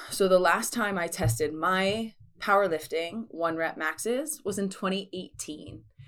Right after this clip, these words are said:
And to put that in perspective, it's now twenty twenty-two. Uh, and yeah, I haven't done it in a long time. I also haven't trained for it, um, in a long time either, which I think is a very important aspect of this, because I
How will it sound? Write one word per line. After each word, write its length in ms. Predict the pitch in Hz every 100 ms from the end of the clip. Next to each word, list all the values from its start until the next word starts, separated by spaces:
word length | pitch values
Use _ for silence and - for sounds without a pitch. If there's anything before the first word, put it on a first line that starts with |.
| -
And 100 | -
to 80 | -
put 160 | 196 214
that 160 | 214
in 80 | 202
perspective, 600 | 190 175 160 156 226 269 269
it's 160 | 151 -
now 160 | 175
twenty 240 | 165 165 160
twenty-two. 540 | 156 147 143 170 269 - _ - - _ -
Uh, 340 | 180 175 160 - 151
and 520 | 160 160 160 160 - _ _
yeah, 240 | 165 180 170
I 80 | 156
haven't 300 | 156 165 156
done 140 | 156
it 120 | 156
in 80 | 156
a 60 | 147
long 180 | 147
time. 300 | 143 185 190 185
I 80 |
also 200 | 170 190
haven't 280 | 214 220 202
trained 440 | - - 156 170 190
for 240 | 208 220
it, 180 | 233 - - - _ - -
um, 280 | 190 180 175
in 140 | 180
a 40 | 165
long 200 | 160 160
time 260 | 156 143 -
either, 440 | 160 165 226 254 -
which 380 | 170 156 - -
I 80 | 160
think 320 | 156 160 156
is 120 | 156 147
a 120 | 143
very 380 | - 156 185 196
important 380 | 175 147 - -
aspect 380 | 294 - -
of 140 | - -
this, 360 | 67 190 - - - - - -
because 240 | 170 180
I 180 | 170 160